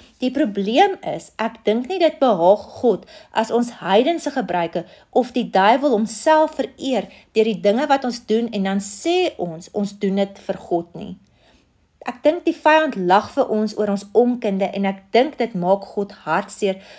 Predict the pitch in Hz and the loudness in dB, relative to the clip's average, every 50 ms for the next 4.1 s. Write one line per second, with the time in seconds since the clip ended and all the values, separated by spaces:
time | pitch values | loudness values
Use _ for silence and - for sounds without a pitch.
0 | _ _ - 202 214 220 220 226 - 233 233 233 - 294 339 330 254 190 180 190 | _ _ -2 0 0 0 -2 -2 -4 -4 -4 -4 -2 -4 -2 0 0 0 2 2
1 | 208 240 240 349 294 196 202 185 180 - - _ _ - 214 214 214 196 - 180 | 2 2 2 0 2 2 2 0 0 -2 -10 _ _ -6 -2 -2 -2 -2 0 2
2 | 190 202 220 220 - 269 240 - 247 220 208 - - 202 202 208 220 226 208 - | 4 4 4 2 -2 -4 -4 -2 -4 -6 -4 -2 -4 -4 -2 -2 -4 -4 -2 -4
3 | 175 170 180 185 185 - 180 - 185 185 185 180 - - - 196 202 - 185 147 | -4 -4 -4 -4 -4 -4 -6 -4 -4 -6 -6 -4 -4 -4 -4 -4 -4 -6 -12 -12
4 | 160 170 | -12 -14